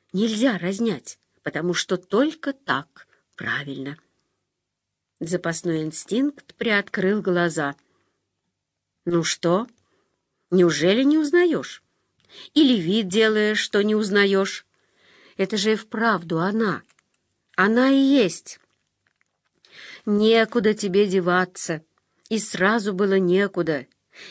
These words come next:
Именно поэтому ты так ловко представил дело, будто ничего особенного не происходит, и свел все к другому, тоже очень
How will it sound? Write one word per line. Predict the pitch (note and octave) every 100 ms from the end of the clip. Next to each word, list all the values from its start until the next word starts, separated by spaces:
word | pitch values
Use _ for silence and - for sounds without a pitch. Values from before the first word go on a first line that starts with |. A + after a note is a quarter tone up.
| -
Именно | A3+ A#3 B3
поэтому | B3 A#3+ G#3 G3+ A3 C#4 C4 A3
ты | G#3+
так | G3 F#3 F#3+
ловко | F3+ E3 - F3 - -
представил | A3+ A3+ - - F#3+ D#3+ F3
дело, | F3+ F3 D3 C3+ - - -
будто | F3+ F#3+ F#3+
ничего | G3 F#3 - F3+
особенного | F3 - B3 A3+ G#3
не | G3+
происходит, | G3 G3 G3 - - C3+ C3+ - _ _ - -
и | -
свел | B3 B3 D#4 C#4
все | - B3+
к | G#3
другому, | G#3 F#3+ E3+ D#3+ D#3+ E3+ _ _ _ _
тоже | C#4 A#3 G3+
очень | A3+ G3+ G#3 G#3